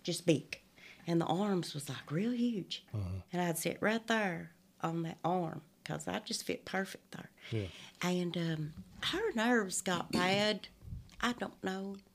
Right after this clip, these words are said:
Speaker 1: Later in her life, I was probably about n-, nine or ten.
Speaker 2: Mm-hmm.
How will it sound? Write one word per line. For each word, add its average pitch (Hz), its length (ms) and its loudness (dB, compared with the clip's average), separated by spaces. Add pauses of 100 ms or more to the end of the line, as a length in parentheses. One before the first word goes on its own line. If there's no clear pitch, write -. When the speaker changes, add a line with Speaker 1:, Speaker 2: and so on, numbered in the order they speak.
(520)
Speaker 1:
Later 233 420 6
in 190 140 4
her 180 200 0
life, 180 300 2
I 214 140 2
was 214 160 -2
probably 190 340 -4
about - 280 -6 (640)
n-, - 160 -2 (480)
nine 185 400 2
or 190 100 -2
ten. 180 580 -2
Speaker 2:
Mm-hmm. 101 340 0